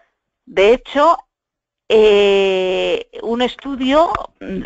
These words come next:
aquí en España dice que los avances más importantes en las empresas, eh, en las pequeñas empresas emergentes,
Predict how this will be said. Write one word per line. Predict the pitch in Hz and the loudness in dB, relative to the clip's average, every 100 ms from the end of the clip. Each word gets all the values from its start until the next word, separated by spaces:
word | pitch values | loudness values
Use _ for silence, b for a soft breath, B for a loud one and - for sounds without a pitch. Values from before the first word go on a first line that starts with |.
| - | -6
aquí | - 175 233 | -6 -2 0
en | 226 | 0
España | - 254 269 269 285 302 - | -2 -2 -2 -2 -2 -4 -6
dice | 185 233 233 - 277 - | -10 -8 -8 -2 0 0
que | 226 | -2
los | 214 208 202 | 0 0 0
avances | 190 233 262 - 294 | 2 2 0 -6 -8
más | 262 262 - | -6 -6 -6
importantes | 254 226 226 233 269 254 190 165 _ | -4 -4 -2 -2 -2 -4 -6 -8 _
en | 208 196 | -4 -2
las | 185 | -2
empresas, | 196 185 208 233 247 240 B B B B B | -4 -4 0 0 0 -2 B B B B B
eh, | - 226 214 220 202 | -2 2 4 2 2
en | 190 | 0
las | 180 | 0
pequeñas | - 190 226 233 233 240 | -2 -2 -2 -4 -6 -6
empresas | 208 247 240 233 226 | -2 -2 -2 -4 -4
emergentes, | 214 202 - 285 285 254 302 | -4 -6 -6 -8 -4 -2 -2